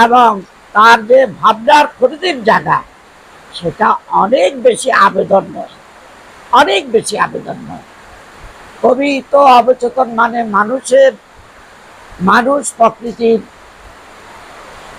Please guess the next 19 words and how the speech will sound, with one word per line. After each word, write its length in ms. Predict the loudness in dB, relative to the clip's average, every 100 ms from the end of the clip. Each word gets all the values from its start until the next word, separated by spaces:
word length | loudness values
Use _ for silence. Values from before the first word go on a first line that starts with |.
| -20 -20 -20 -20 -18 -18 -18 -20 -20 -18 -8
যে 420 | 2 2 2 -2 -6 _ -20 -20 -20 -12 -2
ভাষা, 500 | -2 2 2 2 0 _ _ -12
সেই 220 | 0 0
ভাষাকে 540 | 2 -4 -6 -6 -4 -4
তিনি 320 | -4 -8 -4
ধারণ 280 | -2 -2 -4 -6
করেন, 280 | -2 0 -2 _ -20 -20 -20 -12 0
লালন 380 | 2 4 0 -4
করেন। 260 | -6 -4 -4 -8 -20 -20 -20 -20 -20 -20 -20 -20 -20 -20 -20 -20 -20 -20 -20 -20 -20 -10 -2
আরেকটি 460 | 0 0 -4 -6
বিষয় 360 | -4 -2 0 2
যেটি 400 | 2 -2 0 -2
আমরা 460 | 0 0 2 2 0
যদি, 200 | -2 0
আমি 240 | 0 -2 -6
কবি 220 | -4 -2 0
বদরুল 340 | -2 -4 -2 0
হায়দারের, 520 | 0 0 -2 -2 -6 _ _ -20 -20 -20 -20 -14 -2
আহ, 440 | 2 4 4 2